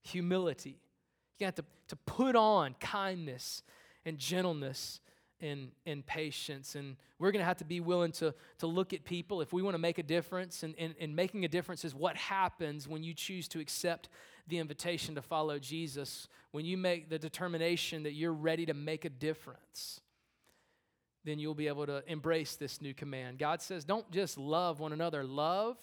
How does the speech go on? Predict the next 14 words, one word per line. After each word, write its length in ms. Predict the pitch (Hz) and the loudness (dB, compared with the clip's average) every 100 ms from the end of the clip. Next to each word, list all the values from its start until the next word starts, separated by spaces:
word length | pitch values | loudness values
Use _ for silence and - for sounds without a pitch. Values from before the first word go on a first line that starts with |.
| _ | _
as 240 | 147 147 135 | -6 -4 -6
I 220 | 135 143 | -4 -2
loved 340 | 147 143 135 135 | -2 -4 -6 -10
you." 200 | 131 127 - _ - | -16 -16 -20 _ -8
Don't 220 | 226 247 | -6 0
just 260 | 285 - - | 0 0 0
forgive 520 | 220 175 254 254 196 | -2 4 8 8 8
one 160 | 226 | 4
another, 260 | 214 214 214 | 6 6 6
forgive 680 | - 220 160 226 262 277 - - - - | 0 -4 2 6 6 6 0 -18 -20 -2
as 240 | - 220 180 | 4 4 4
the 100 | 208 | 2
Lord 440 | 185 190 190 180 | 6 6 6 4
forgave 680 | - 160 151 170 165 156 | -2 -2 6 6 6 0